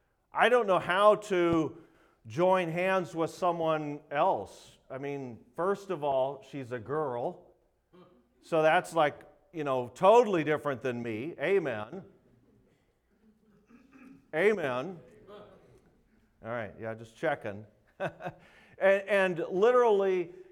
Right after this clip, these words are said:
like, like she was raised in a Christian home. I was raised in kind of the,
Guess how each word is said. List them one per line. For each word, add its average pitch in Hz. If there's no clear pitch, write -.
like, 190
like 165
she 226
was 185
raised 196
in 175
a 165
Christian 214
home. 170
I 170
was 165
raised 156
in 139
kind 160
of 135
the, 131